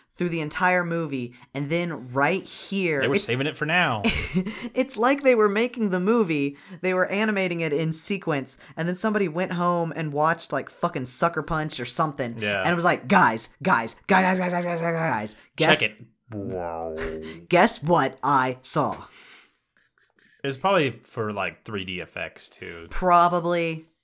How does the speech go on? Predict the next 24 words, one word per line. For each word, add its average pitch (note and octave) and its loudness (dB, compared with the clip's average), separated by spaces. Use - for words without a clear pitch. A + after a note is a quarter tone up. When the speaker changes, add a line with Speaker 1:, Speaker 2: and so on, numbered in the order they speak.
Speaker 2:
That G2+ -4
we A2 -2
don't G#2 -6
benefit G2+ -4
from. G2+ -8
Speaker 1:
Yeah. C#3 -2
So F#3+ 0
Freddy C4 0
is G3+ 2
doing F#3+ 0
the F#3 -4
whole F3+ 2
Shadow E3 -2
of E3 -2
the E3 -2
Colossus D3 -2
thing, C3+ -4
trying C#3 -2
to C#3+ -8
climb C#3 -4
on B2 -4
this, A#2+ -6
this A#2+ -12
golem. B2 -4